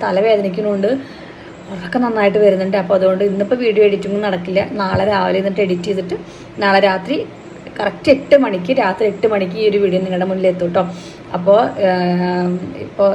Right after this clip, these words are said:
എൻ്റെ വീഡിയോ എടുക്കുകയാണെങ്കിൽ എൻ്റെ വീഡിയോ എടുക്കലും എഡിറ്റിങ്ങും അതിൻ്റെ കഷ്ടപ്പാടും എല്ലാം ഞാൻ തനിച്ചാണ്. അപ്പോൾ അതിൻ്റേതായ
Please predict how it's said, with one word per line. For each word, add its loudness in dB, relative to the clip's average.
എൻ്റെ 2
വീഡിയോ 6
എടുക്കുകയാണെങ്കിൽ 2
എൻ്റെ -2
വീഡിയോ 4
എടുക്കലും 2
എഡിറ്റിങ്ങും -2
അതിൻ്റെ -2
കഷ്ടപ്പാടും 0
എല്ലാം 2
ഞാൻ 4
തനിച്ചാണ്. 0
അപ്പോൾ -2
അതിൻ്റേതായ 2